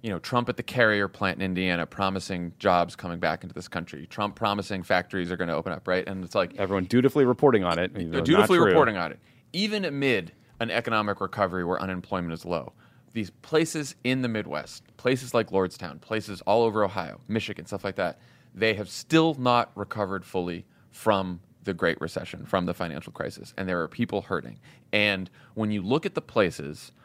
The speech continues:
Speaker 1: where, uh, Trump won, the Obama-Trump places, uh, where Trump won in the Midwest, and then swung back to Democrats in eighteen,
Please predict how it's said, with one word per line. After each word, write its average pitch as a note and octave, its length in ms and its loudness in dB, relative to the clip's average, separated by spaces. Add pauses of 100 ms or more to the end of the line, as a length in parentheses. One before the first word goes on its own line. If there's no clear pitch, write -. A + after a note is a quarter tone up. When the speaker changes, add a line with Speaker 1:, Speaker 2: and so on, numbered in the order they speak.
(320)
Speaker 1:
where, G2+ 560 2 (120)
uh, F#2+ 160 6
Trump A#2+ 460 -2
won, G2+ 580 0
the G#2 80 0
Obama-Trump G#2+ 680 0
places, F2+ 580 -4 (340)
uh, G2 120 6
where G2 100 4
Trump G#2 300 -2
won G#2 160 2
in G2 80 -2
the G2 40 0
Midwest, F#2+ 540 2
and G#2 140 -2
then F#2 160 -2
swung A#2+ 500 -2
back B2 280 4
to A2+ 120 -8
Democrats G2 720 2
in G2+ 140 -2
eighteen, G2 600 -2